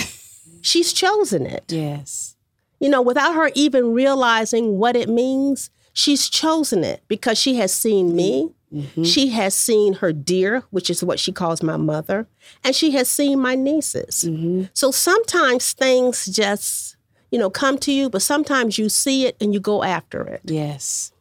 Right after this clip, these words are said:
Speaker 1: And that's what you did.
Speaker 2: I went after it.
Speaker 1: Yes.
Speaker 2: And,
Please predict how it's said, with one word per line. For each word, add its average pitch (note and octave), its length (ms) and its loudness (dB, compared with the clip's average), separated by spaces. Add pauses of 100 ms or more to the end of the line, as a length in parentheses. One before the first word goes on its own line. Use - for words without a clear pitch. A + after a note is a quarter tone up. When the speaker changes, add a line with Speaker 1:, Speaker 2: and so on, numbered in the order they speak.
Speaker 1:
And D#3 120 -2
that's E3 220 -2
what D3+ 140 -4
you D#3+ 100 0
did. D3+ 340 -6 (220)
Speaker 2:
I G#4 160 2
went F#4 160 4
after F#4 400 2
it. F3+ 140 0
Speaker 1:
Yes. A3+ 500 2
Speaker 2:
And, A#3+ 80 2